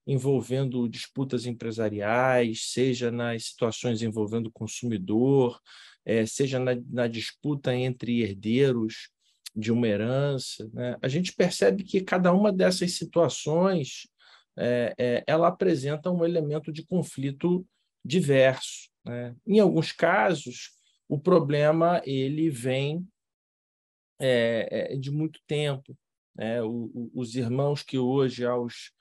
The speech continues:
se-, cinquenta, sessenta anos, estão brigando pela herança do pai falecido, essa briga não começou agora,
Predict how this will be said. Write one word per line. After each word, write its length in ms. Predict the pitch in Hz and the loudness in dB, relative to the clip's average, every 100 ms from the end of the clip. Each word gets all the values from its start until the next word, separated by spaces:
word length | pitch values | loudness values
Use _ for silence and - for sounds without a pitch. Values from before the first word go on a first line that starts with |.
| _ _ | _ _
se-, 200 | - 123 | -12 -8
cinquenta, 680 | - - 127 - 139 139 131 | -6 -4 -4 -2 -2 -2 -4
sessenta 520 | - 127 131 127 127 | -6 -4 -2 -2 0
anos, 340 | 123 135 123 | 0 0 0
estão 220 | - 127 | -2 -2
brigando 500 | 123 131 113 131 127 | 0 -2 0 2 0
pela 240 | - 120 120 | 0 0 2
herança 420 | 117 120 127 - | 2 0 -2 -6
do 140 | 117 | -10
pai 480 | 117 - 123 123 113 _ - - - | -4 2 4 4 0 _ -20 -20 -6
falecido, 840 | - 120 110 - 131 175 160 123 | 0 0 0 -4 0 2 2 0
essa 200 | 123 139 | 0 -2
briga 340 | 131 143 175 | -6 -6 -4
não 380 | 247 254 226 196 185 | -6 -4 -2 -4 -4
começou 420 | 175 147 - 147 | -2 -2 0 0
agora, 580 | 123 127 135 127 123 | 2 2 4 4 2